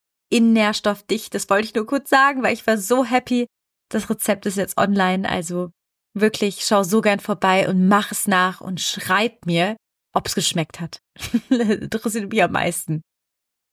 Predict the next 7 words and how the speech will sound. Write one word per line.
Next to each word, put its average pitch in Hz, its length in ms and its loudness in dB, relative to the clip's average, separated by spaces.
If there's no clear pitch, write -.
Und 226 280 4
heute 269 360 2
in 226 340 2
diesem 190 460 -2
Impuls, 240 540 2
in 196 80 0
deinem 190 440 0